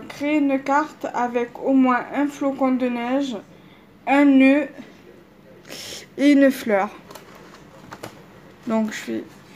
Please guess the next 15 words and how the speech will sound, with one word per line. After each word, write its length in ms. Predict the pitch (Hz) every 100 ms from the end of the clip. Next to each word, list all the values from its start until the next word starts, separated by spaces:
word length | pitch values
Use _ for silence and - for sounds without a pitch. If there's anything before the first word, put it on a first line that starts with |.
| - - - - - - - - - -
faire 300 | - 262 262
comme 240 | 269 247
ceci. 340 | - 226 - 254
Donc, 300 | 226 240 - - - - -
voilà, 260 | 226 214 - - -
je 200 | 220 240
répète. 840 | 254 262 - 214 - - - - - - - - - - -
Créer 400 | - 285 294 302
une, 220 | 294 269 - - -
créer 260 | 285 294
une 240 | 294 285 269
carte 400 | 269 277 - -
avec 440 | 254 240 240 -
au 40 |
moins 340 | 254 240 220